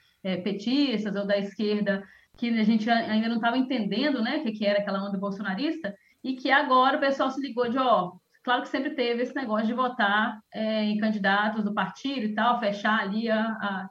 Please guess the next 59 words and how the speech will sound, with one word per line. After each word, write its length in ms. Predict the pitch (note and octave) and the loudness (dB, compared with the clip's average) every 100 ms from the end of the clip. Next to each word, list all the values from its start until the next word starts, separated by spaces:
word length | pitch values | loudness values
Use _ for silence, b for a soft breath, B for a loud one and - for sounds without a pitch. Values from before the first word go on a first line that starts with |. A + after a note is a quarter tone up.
| _ | _
de 80 | G3 | 0
cabo 200 | G#3+ A#3+ | 4 6
a 40 | |
rabo, 340 | G3 G#3+ G#3 G3 | 8 8 6 4
como 200 | G3+ G3+ | -2 -4
se 100 | G3 | -2
diz, 220 | F#3+ F#3+ | -2 0
né, 160 | A3 A3 | 2 2
a 100 | G#3+ | 2
colinha. 360 | G#3 F#3 F3+ - | 0 0 -4 -6
Mas 220 | G3+ G#3+ A#3+ | 2 4 6
agora 320 | A#3 A#3 B3+ | 6 4 2
isso 180 | C4 - | 0 2
tomou 340 | C#4+ C4 B3 | 4 4 4
uma 140 | C4+ | 2
proporção, 760 | D4 D4 E4 - - B3+ D4 A3 | 2 0 0 0 -2 0 2 0
assim, 180 | G3 G#3+ | -2 -2
muito 180 | G#3 G3+ | -2 -2
grande. 320 | F#3 F3 E3 | -2 -2 -2
Então, 280 | - G#3+ G#3+ | -2 2 2
essa 300 | A3+ - A3 | 2 -2 -4
coisa 300 | A#3 G#3+ G#3 | 0 0 0
do 140 | - | -4
time 240 | - B3 | -4 -4
do 100 | A3+ | 0
Lula 220 | G#3+ A#3+ A#3+ | 0 0 0
tem 160 | B3+ | 0
pegado 380 | B3+ A3 A3 A3 | 0 0 0 0
bastante, 500 | A#3+ - - G#3+ G#3 | 0 0 -4 -2 -2
as 60 | - | -2
pessoas 320 | G3 G#3 G#3 | -6 -6 -6
têm 240 | A#3+ B3 | -6 -4
procurado 720 | B3+ B3 B3+ G3+ F#3 G3 G#3 G#3+ B | -2 -2 -2 0 0 0 -2 -8 B
a, 600 | B G3 F#3+ G3+ F#3 F3 F#3 | B 4 4 4 2 2 -4
a, 0 | |
a 60 | |
chapa, 600 | F3 A3 A3+ A#3 G#3 G#3 | -2 2 4 6 4 2
as, 140 | F#3+ G3 G3+ - A3+ G#3+ | -2 -2 -6 -6 -6 0
quem 160 | C#4+ | 2
tem 140 | C4+ B3 | 2 2
colocado, 580 | B3 G#3+ - A3 G3 | 2 0 2 2 2
né, 80 | G3+ | 0
o 80 | G#3 | -2
adesivo 480 | G3+ F#3+ F3 A3+ G3+ | 0 0 0 0 0
no 160 | F#3 | -4
peito, 500 | - F#3+ A3+ G3+ G3 | -4 -2 0 0 -2
quem 160 | - G#3+ | -2 -2
tem, 240 | A3 A3 | 0 -2
quem 120 | - A#3 | -2 0
não 160 | A3+ | 2
tem 140 | A#3 A3+ | 2 0
escondido 640 | - A#3+ G#3 F3 A3+ A3 | 0 -2 0 0 -2 -2
o 40 | G#3+ | 0
partido, 500 | F#3+ - - A3+ F#3+ | -2 -2 -4 -4 -2
porque 140 | G3 | -6
isso 120 | G3 | -6
também 200 | G#3 G#3 | -4 -2
ficou 220 | G#3+ G#3 | -2 -4
bem 420 | - G3 A3+ G3+ | -4 -2 0 -2